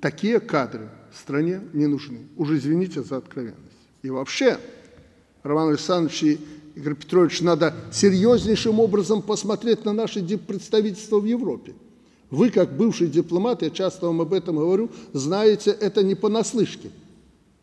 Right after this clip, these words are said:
Слушайте, ну зачем нам там держать кучу дипломатов, если мы вообще с ними не торгуем?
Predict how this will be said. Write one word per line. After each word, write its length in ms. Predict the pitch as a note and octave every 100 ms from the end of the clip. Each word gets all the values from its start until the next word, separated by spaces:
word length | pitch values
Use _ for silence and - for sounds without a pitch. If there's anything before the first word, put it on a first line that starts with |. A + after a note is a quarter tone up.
| _
Слушайте, 320 | - G3+ G3+ F#3+
ну 60 |
зачем 440 | F3+ A3 D4 A#3 G3
нам 220 | B3 D#3+
там 260 | A3+ G#3
держать 440 | D3+ F#3 G3+ G#3 -
кучу 280 | A#3 G3+ F3+
дипломатов, 800 | E3 E3+ F3 A3+ B3+ G3 E3 - -
если 360 | C3+ B3 A#3+ A3
мы 160 | A#3+
вообще 360 | C4+ B3+ - C#4+
с 120 | -
ними 220 | C4+ C4
не 160 | B3+ B3
торгуем? 640 | B3+ B3 F3 C3 G#2+ A2